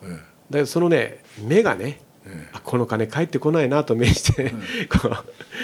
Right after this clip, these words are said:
Speaker 2: いやー、やっぱりそういうの見るとね、やっぱ辛くて、まあ、これはもう、もし一回ダメだったらもう無理だなと思ってたんですけど、
Speaker 1: ええ。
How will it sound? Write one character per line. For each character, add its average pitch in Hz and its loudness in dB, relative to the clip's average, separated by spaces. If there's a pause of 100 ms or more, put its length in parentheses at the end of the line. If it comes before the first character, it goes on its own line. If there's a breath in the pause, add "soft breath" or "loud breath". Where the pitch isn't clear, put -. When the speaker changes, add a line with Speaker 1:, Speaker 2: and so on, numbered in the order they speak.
(280 loud breath)
Speaker 2:
い - -2
や 120 2
ー、 117 0
や 135 4
っ 131 -2
ぱ 185 2
り 151 0
そ 160 4
う 196 10
い - 4
う 202 4
の 170 4
見 160 6
る 156 2
と 123 2
ね、 113 2
や 120 -10
っ - -14
ぱ 123 -6
辛 156 -2
く - -18
て、 110 -2
ま 101 -16
あ、 - -20
こ - -6
れ 160 4
は 165 4
も 165 4
う、 - 4
も 151 2
し 135 4
一 127 -6
回 180 0
ダ 143 2
メ 185 4
だ 185 6
っ - -2
た - -8
ら 113 -4
も 113 -4
う - -4
無 139 0
理 156 0
だ 110 0
な 107 -6
と 110 -10
思 120 -8
っ - -10
て - -18
た - -14
ん 104 -12
で 95 -14
す - -16
け 156 -4
ど、 151 2
Speaker 1:
え - -20
え。 - -20